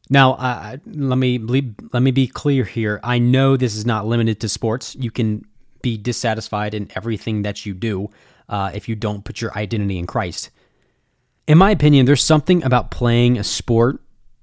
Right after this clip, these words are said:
for close to your entire life that makes you feel like that's the only thing God put you on the earth to do. While we practice, compete, and love our sports, that can come with a really huge problem.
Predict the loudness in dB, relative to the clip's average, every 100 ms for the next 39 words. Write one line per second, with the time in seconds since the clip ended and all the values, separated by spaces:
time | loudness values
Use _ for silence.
0 | _ 2 2 4 2 2 2 2 2 0
1 | -2 0 2 4 2 0 -2 -2 -2 -2
2 | -2 -4 -6 -2 -2 -2 -2 -4 -4 -4
3 | -2 -2 -2 -2 -2 -2 -2 -2 -4 -8
4 | -4 -4 0 0 0 -2 -4 -8 -12 -14
5 | -18 -14 -8 -8 -8 -14 _ _ _ _
6 | _ _ -2 0 0 -2 0 2 2 0
7 | -2 -2 -6 -4 -4 -2 -2 0 2 2
8 | 0 -4 -6 -2 0 0 -2 -8 _ _
9 | _ _ _ _ _ _ _ _ -10 -2
10 | 0 2 2 6 8 8 6 2 2 2
11 | 0 0 -2 -2 -6 -6 -6 -10 -16